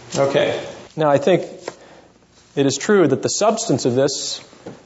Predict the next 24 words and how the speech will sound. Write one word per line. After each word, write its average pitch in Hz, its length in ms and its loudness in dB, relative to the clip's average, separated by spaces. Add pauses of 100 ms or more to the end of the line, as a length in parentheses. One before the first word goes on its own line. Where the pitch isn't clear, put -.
(140)
has 135 140 2
always 147 320 4
been 139 200 2
true 160 440 4
in 127 180 -2
Christ 127 360 0
Jesus, 196 380 2
but - 180 2
notice 165 580 2 (520)
how 143 340 4
it 143 180 2
comes 156 360 0
to 156 160 2
its 131 120 0
fullness 160 560 2
in 131 140 0
twenty-nine. 127 840 0 (300)
Is 151 220 0
he 165 120 2
the 139 100 2
God 135 340 2
of 123 100 0
Jews 139 320 2
only? 113 500 0